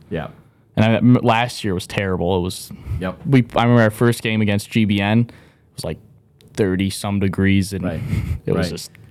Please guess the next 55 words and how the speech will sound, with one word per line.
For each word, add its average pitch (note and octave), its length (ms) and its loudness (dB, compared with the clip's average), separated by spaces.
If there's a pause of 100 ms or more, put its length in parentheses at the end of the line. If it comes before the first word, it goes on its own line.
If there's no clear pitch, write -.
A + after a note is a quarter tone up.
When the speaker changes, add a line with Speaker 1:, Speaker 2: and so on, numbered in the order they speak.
(180)
Speaker 1:
Yeah, G2+ 180 -2 (100)
I F2 80 -2
know A2+ 140 2
for A2+ 80 -4
my A2+ 60 0
Speaker 2:
horrific. A2+ 100 -2
Speaker 1:
travel A2 260 -2
guys, F2 520 -8 (120)
like, F#2+ 200 -6
I've G#2 340 -6
been G#2 120 -8
fortunate, A2 560 -6 (160)
knock F#2 200 -10
on F2+ 120 -8
wood, G2+ 220 -6
this F#2+ 240 -10
year G#2 220 -2
to G2+ 120 -14
not F#2 320 -6
be G2 120 -10
rained F2 260 -12
out F2 240 -12
yet. - 380 -16 (440)
You F2+ 100 -8
know, F#2 120 -2
it, F#2 140 -6
I, G2+ 80 -6
my F#2+ 160 -6
schedule G2+ 400 -8
is F#2 80 -10
just G#2+ 200 -10
kinda A2 220 -4
working G#2+ 320 -4
out F#2+ 340 -6 (160)
well, G2 380 -6
that E2+ 160 -10
I've E2+ 100 -10
gotten F2+ 200 -8
every F#2+ 220 -4
game G#2+ 300 -4
in, G#2+ 160 -4
I've F#2 160 -6
gotten F2+ 200 -8
every F2+ 160 -10
practice F#2 560 -8
in, F#2+ 320 -8 (320)
haven't F#2 260 -8
really G#2+ 160 -4
ha-, F#2 140 -6
haven't G#2 220 -8
had A2 80 -4
to A#2 60 -8
cancel A2+ 440 -6
anything, D#2+ 400 -10
so D2+ 360 -12